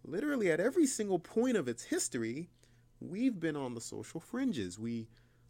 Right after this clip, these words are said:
underscore how for decades we were seen as amusement and entertainment for white people, if for no other reason than the fact we were Black. So how then do you turn around and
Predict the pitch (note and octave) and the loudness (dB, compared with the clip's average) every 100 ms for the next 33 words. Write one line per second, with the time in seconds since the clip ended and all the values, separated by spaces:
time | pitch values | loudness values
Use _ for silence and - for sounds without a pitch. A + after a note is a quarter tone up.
0 | - F3+ G#3+ G3+ - A#2+ A2+ A2+ G#2+ G#2 | -8 -4 0 -2 -2 -2 -2 -2 -4 -6
1 | - G2 D3+ A#3 - F2+ F2+ F#2 - G2+ | -10 -6 -4 -4 -4 -4 -4 -6 -10 -10
2 | F#2 - - - _ _ - - - G3 | -10 -12 -18 -20 _ _ -12 -8 -6 -4
3 | F#3+ A#2+ F#2 F2+ G#2 C3+ G3 F#3 A2+ G2 | -2 -2 -6 -10 -6 -2 0 -2 -4 -6
4 | F2+ G2+ A#2+ A#2+ D3+ C#3 A2+ A2+ C3 G#3 | -6 -6 -8 -6 -6 -6 -10 -6 -4 -4
5 | - G2 F#2+ G#2+ C3+ - - - _ - | -4 -10 -6 -6 -6 -10 -20 -20 _ -8
6 | D3 - C#3 D#3 F3 E3 D#3 F3 E3 D3+ | -6 -4 -2 -2 -2 -2 -2 -2 -2 -2
7 | C#3+ C#3 B2 A#2+ - C3 C#3+ D3 D#3+ - | -4 -4 -4 -4 -6 -6 -4 -4 -6 -12
8 | - _ C3+ G#3+ A#3+ - - - - _ | -20 _ -2 0 -2 -6 -20 -20 -20 _
9 | _ - _ _ - - - - - - | _ -20 _ _ -20 -20 -20 -20 -10 -4
10 | C#3 E3+ G#3+ A3 G#3+ F3 E3+ D3+ E3 E3 | 0 2 4 4 4 2 -2 -2 -2 -2
11 | D#3+ - _ _ _ - _ _ _ _ | -4 -8 _ _ _ -20 _ _ _ _
12 | _ _ _ _ _ - - E3 C3+ B2+ | _ _ _ _ _ -10 -4 -2 0 0
13 | D#3+ D3 A#2+ G2+ G2 F#2+ G2 | 0 0 -2 -4 -6 -8 -12